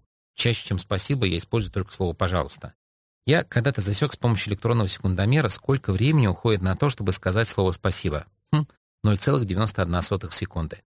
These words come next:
Без комментариев. Даже если на «спасибо» у вас уходит одна целая тридцать четыре сотых секунды. Добавляйте «спасибо» в разговоре по телефону, в личных беседах, в переписке,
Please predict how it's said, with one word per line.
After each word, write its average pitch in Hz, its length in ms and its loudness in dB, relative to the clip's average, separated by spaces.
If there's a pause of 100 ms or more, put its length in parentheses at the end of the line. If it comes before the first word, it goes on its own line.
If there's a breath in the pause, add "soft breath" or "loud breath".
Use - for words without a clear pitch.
(380)
Без 117 220 0
комментариев. 85 640 0 (160)
Даже 104 180 2
если 123 260 0
на 107 120 2
«спасибо» 110 480 0
у 87 40 2
вас 85 180 0
уходит 104 420 0
одна 92 280 0
целая 120 320 0
тридцать - 280 -6
четыре 90 260 -2
сотых 95 360 -4
секунды. - 400 -10 (680)
Добавляйте 139 440 4
«спасибо» 135 460 2
в 113 80 2
разговоре 110 460 2
по 104 120 -6
телефону, 110 480 0
в 90 80 -6
личных 98 320 0
беседах, 113 380 0
в - 40 -20
переписке, 95 640 -4